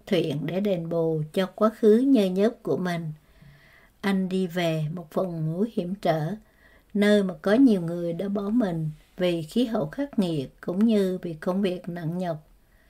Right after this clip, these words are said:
Genkei đem hết sức lực của mình để khai phá một con đường xuyên qua vùng núi ấy.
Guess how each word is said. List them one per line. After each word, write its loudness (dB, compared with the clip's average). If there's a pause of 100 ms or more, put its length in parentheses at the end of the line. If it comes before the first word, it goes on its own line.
(440)
Genkei 2
đem 2
hết 0
sức -2
lực 2
của -4
mình -4
để -4
khai 0
phá -2
một 4
con 0
đường -2
xuyên 2
qua -2
vùng -6
núi 0
ấy. 0